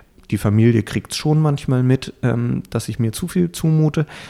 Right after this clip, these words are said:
aber ich sch-, versuche ganz viel aus der Begeisterung einfach selber rauszuschöpfen und aus der Antwort, aus dem Feedback, wie jetzt von dir zum Beispiel auch oder,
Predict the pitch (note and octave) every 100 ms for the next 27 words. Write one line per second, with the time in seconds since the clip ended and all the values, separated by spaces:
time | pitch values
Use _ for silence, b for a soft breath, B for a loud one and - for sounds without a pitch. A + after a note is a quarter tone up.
0 | B - B2 A#2 B2 B2 - A#2+ - -
1 | B2 - - - A#2+ C#3 C3 C3 A#2+ C3+
2 | C3 B2 A2+ - G#2+ - - A#2 C3 -
3 | G#2 G#2+ G2+ G#2+ G#2 - A2 G#2+ G2+ G2
4 | G#2 - - G2 - - - G2+ - B2+
5 | B B B - A2 - - G2 F#2 _
6 | - A2 C3+ D3+ - A#2 A#2+ - A#2 -
7 | A2+ G#2+ - C#3+ C#3+ - B2 B2 - C3+
8 | A2 A2+ - - A2 D3+ D#3 - B2+ A#2+
9 | - - F#2 G#2+ - A#2+ A2+